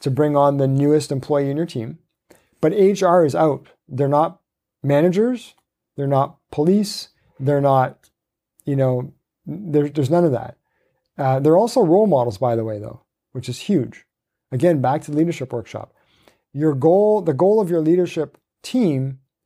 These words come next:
is to grow their leadership ability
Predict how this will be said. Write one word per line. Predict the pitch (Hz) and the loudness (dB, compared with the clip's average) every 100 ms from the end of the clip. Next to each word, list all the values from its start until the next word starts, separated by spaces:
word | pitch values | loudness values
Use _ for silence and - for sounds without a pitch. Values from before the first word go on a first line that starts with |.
| _ _ | _ _
is | 175 185 180 | 2 2 -2
to | - 185 175 156 135 _ _ _ _ _ _ _ _ _ _ _ - | -8 -2 0 -2 -6 _ _ _ _ _ _ _ _ _ _ _ -12
grow | 127 147 190 196 | -2 2 4 4
their | 185 | 2
leadership | 151 165 151 123 | 2 0 -2 -6
ability | 110 147 147 - | -4 -2 -4 -8